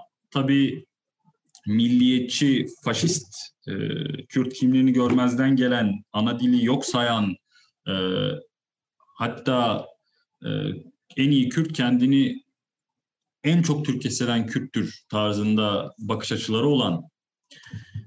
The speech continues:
bir partiyle koalisyon ortağı olup da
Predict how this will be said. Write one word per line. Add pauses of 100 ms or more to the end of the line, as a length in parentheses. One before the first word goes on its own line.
(120)
bir
partiyle
koalisyon
ortağı
olup
da